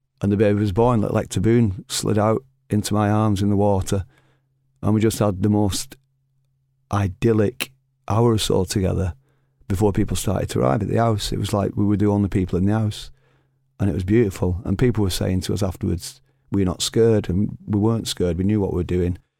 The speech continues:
There's an hospital not far away. We had a mobile phone by the pool. If there'd been a problem, we could have had an ambulance within minutes. It was the most idyllic moment in our life, that, that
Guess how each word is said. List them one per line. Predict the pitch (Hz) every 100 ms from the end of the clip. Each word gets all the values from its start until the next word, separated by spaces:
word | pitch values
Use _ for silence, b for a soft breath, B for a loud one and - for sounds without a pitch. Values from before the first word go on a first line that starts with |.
| _ _ _ _ -
There's | 92
an | 101
hospital | 104 - 101 101
not | 95 95 -
far | 98 95
away. | 87 90 87 90
We |
had | 95
a | 90
mobile | 107 101 92
phone | 87 90
by | 87 85
the | 82
pool. | - 95 95 90
If |
there'd | 87 101
been | 92
a |
problem, | - 87 90
we | 87
could | 95
have | 92
had |
an | 95
ambulance | 90 90 90
within | 90 90
minutes. | 98 98 - - - _ _ _ _ _ _
It | 107
was | 101 110 - -
the | 107
most | 104 101 92 - - - _ -
idyllic | 98 90 110 107
moment | 98 104 95 90 - _ -
in | 90
our | 92 92
life, | 90 92 87
that, | - - 104
that | 101